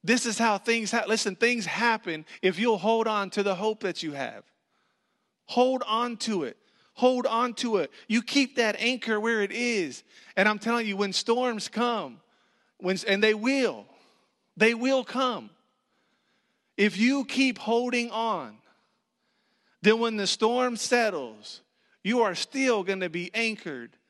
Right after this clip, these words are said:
in what God's promise to you was.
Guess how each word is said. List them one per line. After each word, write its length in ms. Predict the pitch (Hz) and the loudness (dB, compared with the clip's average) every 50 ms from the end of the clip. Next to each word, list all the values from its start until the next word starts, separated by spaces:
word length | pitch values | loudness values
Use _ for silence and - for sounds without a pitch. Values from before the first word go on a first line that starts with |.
| _ _ _ _ _ _ _ _ _ _ _ _ _ _ _ - | _ _ _ _ _ _ _ _ _ _ _ _ _ _ _ -2
in 180 | 185 185 185 | -2 -2 0
what 220 | 190 185 175 170 156 | 0 0 0 0 0
God's 360 | 196 202 202 196 202 196 - | 0 2 2 2 0 -4 -6
promise 520 | - - 220 214 208 196 185 175 160 - | -6 -4 -2 -2 -2 -2 -4 -8 -8 -8
to 140 | - - 180 | -8 -8 -8
you 180 | 170 175 175 170 | -8 -6 -6 -6
was. 540 | 160 156 143 135 139 - 131 - - - | -6 -6 -8 -8 -12 -16 -20 -20 -20 -20